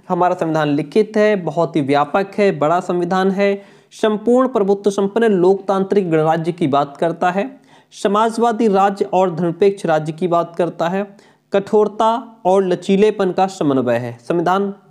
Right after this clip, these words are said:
कठोर भी है, लचीला भी है, समय आने पर उसमें बदलाव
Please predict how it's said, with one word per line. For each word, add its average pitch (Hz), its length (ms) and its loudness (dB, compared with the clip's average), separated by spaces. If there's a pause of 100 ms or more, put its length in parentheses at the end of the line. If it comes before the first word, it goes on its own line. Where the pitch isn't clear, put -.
(240)
कठोर 247 540 0
भी 185 240 -2
है, 220 360 2 (280)
लचीला 120 520 0
भी 123 260 -2
है, 156 400 0 (120)
समय 220 380 0
आने 156 240 0
पर 151 160 -4
उसमें 156 280 -2
बदलाव 156 460 0